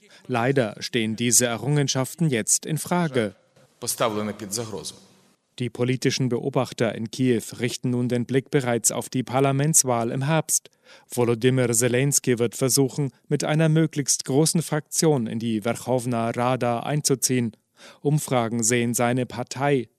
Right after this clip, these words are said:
Speaker 1: Diener des Volkes, derzeit aber nur bei rund fünfundzwanzig Prozent der möglichen Stimmen.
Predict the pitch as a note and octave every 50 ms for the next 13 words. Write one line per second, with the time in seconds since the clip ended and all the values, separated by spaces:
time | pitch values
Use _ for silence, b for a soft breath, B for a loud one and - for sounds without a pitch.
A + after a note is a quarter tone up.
0 | _ _ _ - D3 C#3 C3+ B2+ A2+ A2 G#2+ G#2 - B2+ A#2+ - - - C3 C#3+
1 | D#3+ - - B2 A#2+ - - - b b b b b D#3 D3+ D3+ - - D#3 D3
2 | C#3+ C#3+ - C#3 B2 C#3+ C#3 C#3+ D3+ D#3 D3+ C#3+ D#3 D3+ D3 - C#3 C#3+ C#3+ -
3 | - - F3 D#3 - C#3 B2+ A#2+ - - A2+ A2 A2 - - A#2 - - - -
4 | D3 C#3+ - - D#3+ D#3 D3+ - - A#2 A#2 A#2 A#2 A#2 G#2+ - A2+ A#2 G#2 A#2
5 | B2 A2 - - B2+ B2 A#2+ A#2 A2+ G#2+